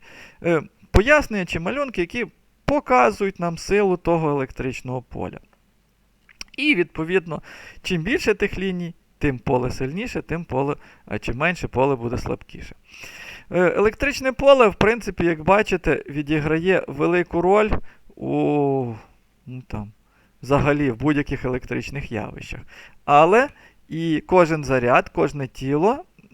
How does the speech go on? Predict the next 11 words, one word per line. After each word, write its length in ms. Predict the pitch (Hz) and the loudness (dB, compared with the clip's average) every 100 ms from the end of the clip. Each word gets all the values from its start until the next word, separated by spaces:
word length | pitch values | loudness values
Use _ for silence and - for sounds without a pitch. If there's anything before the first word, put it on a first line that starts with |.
| - 135 | -16 -14
є 340 | 123 156 214 | -4 0 2
джерелом 520 | 156 139 131 147 175 | 2 0 2 0 0
електричного 680 | 131 117 - 131 - 143 156 | -2 -4 -4 -6 -6 -6 -6
поля. 400 | - 131 120 - - - - - | -4 -4 -4 -8 -16 -20 -20 -10
Тобто 260 | 123 - | -6 -4
поширює 540 | - 170 202 170 123 - | 0 4 6 6 4 0
те 120 | 123 | 0
електричне 640 | 120 123 - 117 110 131 | -2 -4 -6 -8 -8 -12
поле. 380 | - 107 104 110 - - - - | -10 -10 -8 -10 -16 -20 -20 -8
І, 180 | 175 | -4
відповідно, 840 | 185 196 - 196 254 285 202 160 | -2 -2 0 0 2 0 0 0